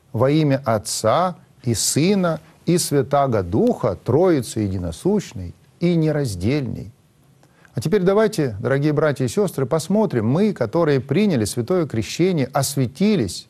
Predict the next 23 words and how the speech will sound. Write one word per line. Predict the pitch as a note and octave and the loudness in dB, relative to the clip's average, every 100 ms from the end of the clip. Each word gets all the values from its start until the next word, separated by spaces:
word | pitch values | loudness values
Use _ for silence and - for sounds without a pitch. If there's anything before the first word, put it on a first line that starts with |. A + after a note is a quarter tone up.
| _ | _
просветились | E3+ F3 - C#3+ - F#3+ A3 C3+ F#2 - _ C#3+ | -2 -2 0 -4 0 2 2 0 -4 -12 _ -4
и, | |
казалось | C3 C3 G3 D3+ | 0 2 2 2
бы, | C#3 | 2
должны | C3 D3 C3 F#3 F3 - C3 | 2 2 2 0 -2 -6 -2
жить | A#2 G#3+ A#3+ | 2 2 2
в | D#3+ | 0
этом | D3 B2+ | 0 -2
свете, | - A#2 G2+ - - _ _ _ _ _ - | -2 0 0 -4 -14 _ _ _ _ _ -6
живём. | G2+ G#2 F2+ E2+ - _ _ _ _ _ _ _ | -4 -2 -4 -6 -12 _ _ _ _ _ _ _
Всегда | - C3 C#3+ | -8 0 2
ли | D3 | 2
мы | C3+ | 0
стараемся | - B2+ D3 D3 - A2+ - _ _ _ _ - | 0 2 2 0 -2 -6 -6 _ _ _ _ -2
напитать | C3 C3+ E3+ D#3+ | 0 2 0 0
свою | - B2+ | 0 0
душу | A2 E3 - G#2 - _ - | 2 0 -2 -6 -8 _ -10
словесами | - B2 A#2+ D3+ D#3+ B2+ | -2 0 2 0 0 -2
чистыми, | - D#3+ - A#2+ G#2+ | -2 -2 -2 -6 -4
словесами | - A2+ G#2+ E3+ C#3 | -2 -2 0 -2 0
Господними, | A2 A2 - E3 C3 A#2+ G2 - - - _ | -2 -2 0 0 0 -4 -4 -14 -20 -20 _
божественным | B2 C3 E3+ D3+ C#3 B2+ | 0 0 -2 -2 -2 0
откровением | B2 - B2+ D#3 F3+ D3+ A2+ | -2 0 2 2 2 0 0